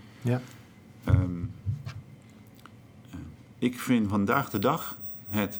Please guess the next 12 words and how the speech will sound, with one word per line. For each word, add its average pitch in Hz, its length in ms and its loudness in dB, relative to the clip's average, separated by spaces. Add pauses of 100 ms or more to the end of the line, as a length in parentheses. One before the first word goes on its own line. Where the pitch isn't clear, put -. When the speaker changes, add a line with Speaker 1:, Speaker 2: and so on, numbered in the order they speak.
Speaker 2:
vragen 135 460 2
stellen 131 420 0 (920)
veel 120 240 2
makkelijker 110 400 2
dan 98 100 2
de 101 140 0
antwoorden 80 320 -2
vinden. 76 260 -4 (1600)
Ehm, 78 240 -2 (220)
maar 95 160 0
gelukkig, 101 580 -2 (240)
ehm, 85 240 0